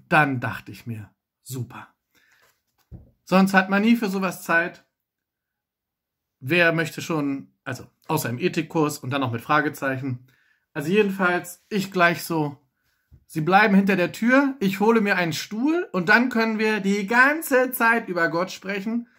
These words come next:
Ich hab nichts zu tun, außer mir meine Beiträge für die Schule durch, äh, auszudenken." Und dann saß ich, habe ich mal so einen Stuhl geholt,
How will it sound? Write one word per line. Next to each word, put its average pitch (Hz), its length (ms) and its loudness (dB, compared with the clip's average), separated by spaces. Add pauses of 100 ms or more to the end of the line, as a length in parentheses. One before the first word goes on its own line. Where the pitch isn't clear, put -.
(140)
Ich 190 180 0
hab 202 120 4
nichts 185 220 -6
zu 190 80 -8
tun, 233 420 0 (240)
außer 190 300 0
mir 185 180 2
meine 175 220 2
Beiträge 175 480 0
für 175 80 -6
die 165 80 -6
Schule 214 240 -8
durch, 196 260 -2 (100)
äh, - 40 -14
auszudenken." 196 1080 -4 (580)
Und 165 340 -4
dann 139 140 -4
saß 151 280 -2
ich, 139 80 -8
habe 151 100 0
ich 127 80 -4
mal 135 120 0
so 117 60 -6
einen 113 60 -6
Stuhl 226 260 -2
geholt, 214 520 -2